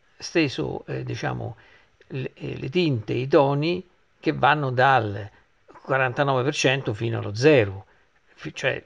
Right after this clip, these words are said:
eh, si inten-, intendendo quindi lo zero come il bianco. Quindi anche in questa seconda fase, dopo che abbiamo steso le tinte,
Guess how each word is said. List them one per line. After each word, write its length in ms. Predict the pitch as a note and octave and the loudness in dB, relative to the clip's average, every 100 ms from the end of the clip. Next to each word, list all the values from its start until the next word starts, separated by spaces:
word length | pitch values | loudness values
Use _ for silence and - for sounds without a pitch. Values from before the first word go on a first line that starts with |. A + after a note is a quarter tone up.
| - - | -16 -18
eh, 140 | - | -16
si 140 | D#3 C3 | -10 -8
inten-, 280 | A#2 B2 C3+ | -6 -6 -6
intendendo 680 | C#3 A#2+ C3+ A#2+ A#2+ A#2 A2+ | -4 -4 -4 -4 -4 -4 -4
quindi 340 | B2 A#2 A2 | -4 -4 -4
lo 140 | A#2+ D#3+ | -4 -2
zero 560 | C3 A#2 A#2 A2+ A2+ - _ _ _ _ | 2 4 4 2 -2 -8 _ _ _ _
come 280 | - C3 A#2 | -4 -2 -2
il 60 | |
bianco. 640 | A#2 D#3+ B2+ G2+ G2 A2 - _ _ _ _ _ _ _ _ _ _ - | 2 4 4 0 -8 -14 -16 _ _ _ _ _ _ _ _ _ _ -8
Quindi 460 | - C#3+ A2+ G#2+ - | 0 2 2 -4 -6
anche 320 | D3+ D3+ A#2+ | -4 -4 -4
in 40 | B2+ | -8
questa 260 | D3 - | -6 -6
seconda 300 | B2+ B2+ B2+ | -8 -6 -6
fase, 440 | D3+ C#3 A#2+ - B2 | -2 0 0 -4 -4
dopo 320 | D3 C3 A2 | -2 -2 -4
che 80 | G#2+ | -8
abbiamo 420 | A#2 C3+ A#2 G#2 - _ _ _ | -6 -4 -4 -8 -16 _ _ _
steso 680 | - - - D#3+ B2+ - G#2+ | -18 -8 0 2 2 -4 -8
le 120 | A2+ | -8
tinte, 540 | A2+ C#3+ A#2 - G#2+ | -6 -4 -4 -6 -10